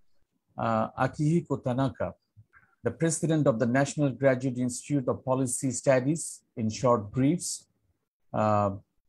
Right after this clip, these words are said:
uh, to deliver his speech. Before assuming the current position, he had been professor of international politics at the Institute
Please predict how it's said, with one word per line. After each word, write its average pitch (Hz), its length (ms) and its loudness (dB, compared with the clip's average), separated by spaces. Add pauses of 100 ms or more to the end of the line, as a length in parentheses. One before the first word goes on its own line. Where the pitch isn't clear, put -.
(320)
uh, 107 180 0 (140)
to 107 340 -2
deliver 127 440 4
his 113 340 -4
speech. - 480 -2 (680)
Before 147 340 4
assuming 180 560 4
the 143 360 4
current 165 340 0
position, 160 580 -2
he 143 140 2
had 131 260 -2
been 151 240 0
professor 143 540 -2
of 120 160 -2
international 123 600 -4
politics 156 720 -2
at 107 160 -4
the 113 60 -2
Institute 147 680 -2